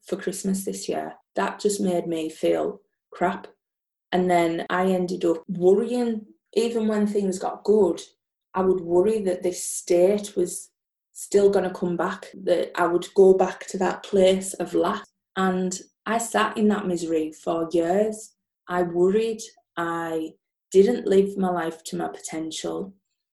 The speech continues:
I didn't really start anything new because I was, I was living in a place of fear. That misery, I just sat there and I thought, "One day, I can't continue with this." But every time I got to them really low points, I'd sat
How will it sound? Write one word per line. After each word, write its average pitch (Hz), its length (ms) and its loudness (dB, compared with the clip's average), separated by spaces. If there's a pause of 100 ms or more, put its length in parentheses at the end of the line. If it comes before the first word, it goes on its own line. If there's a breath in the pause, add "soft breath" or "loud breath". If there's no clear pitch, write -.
(380)
I 175 60 0
didn't 196 400 2
really 165 280 4
start 160 500 -4
anything 160 360 -6
new 160 320 -2
because 202 300 -2
I 160 80 -4
was, 160 460 -4
I - 20 -2
was 180 140 0
living 180 280 4
in 165 120 -2
a 160 40 -6 (140)
place 160 320 -2
of - 160 -8
fear. - 560 -6 (300)
That 208 240 0
misery, 180 680 2
I 175 120 -2
just 180 240 -4
sat - 180 -4
there 170 240 0
and 175 100 -6
I 165 40 -6
thought, 175 400 -4
"One 180 180 -2
day, 170 400 -4 (840)
I 185 100 0
can't 190 320 -4
continue 180 580 0
with 214 200 -2
this." - 480 -8 (640 soft breath)
But - 140 -6
every 226 200 2
time 233 260 0
I 226 80 0
got 208 200 -4
to - 80 -14
them 190 180 2
really 180 400 4
low 202 260 6
points, - 520 -10 (560)
I'd 180 160 -6
sat - 340 -4